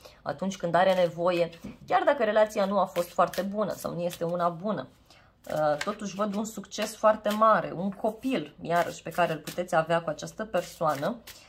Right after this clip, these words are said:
Mm, poate un copil v-a făcut cunoștință sau o persoană mai tânără. Um, văd aici că ori sunteți într-o relație oficială, ori, uh, sunteți într-o relație de prietenie momentan, unii dintre voi.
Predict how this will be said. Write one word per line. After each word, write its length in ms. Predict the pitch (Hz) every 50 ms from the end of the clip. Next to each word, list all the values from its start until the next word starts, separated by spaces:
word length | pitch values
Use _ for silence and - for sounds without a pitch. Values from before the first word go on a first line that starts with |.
| - - - _ _ _ _ -
Mm, 440 | - 208 196 190 208 208 202 208
poate 280 | 202 - 285 285 285 254
un 160 | 226 226 233
copil 380 | - 214 190 - 196 202 226 214
v-a 120 | 180 180
făcut 300 | 175 - 165 - 165 170
cunoștință 720 | - 196 180 160 160 - - - 160 160 180 196 208 - 233
sau 160 | 254 - 165
o 40 | 156 -
persoană 360 | 160 160 - - 175 165 165
mai 180 | 160 143 151 - -
tânără. 560 | - 160 160 175 196 190 190 190 190 190 185 - _ _ _ _ _ _ _ - _ - _ _ -
Um, 500 | - - - 50 - - - 82 82 - - - - - - - - - - - -
văd 200 | - 180 196 196
aici 220 | 190 185 190 -
că 100 | - -
ori 160 | 180 180 196
sunteți 380 | 190 - 196 - 190 190 190 -
într-o 200 | 170 170 185 180
relație 420 | 170 165 170 175 185 185 - 175
oficială, 1000 | 165 170 175 - 170 165 - - - - 185 185 180 175 160 156 143 139 143 135 135
ori, 320 | 156 165 165 170 180 165 165 - 165
uh, 400 | 165 156 160 160 151 151 147 131 - - - _ _ _ _ _ _ _ _ _ _ _ _ _ _ _ - -
sunteți 420 | - - - 170 170 185 185 185 -
într-o 180 | 175 - -
relație 360 | 180 170 170 175 185 - 180 175
de 120 | 160 175
prietenie 720 | 170 - - 190 190 190 190 190 180 175 165 156 156 180
momentan, 680 | 185 180 165 160 156 151 165 160 - 156 160 180 196 180
unii 220 | 170 165 165 165 160
dintre 360 | 165 160 160 - 151 147 147 139 -
voi. 340 | 143 139 160 196 202 196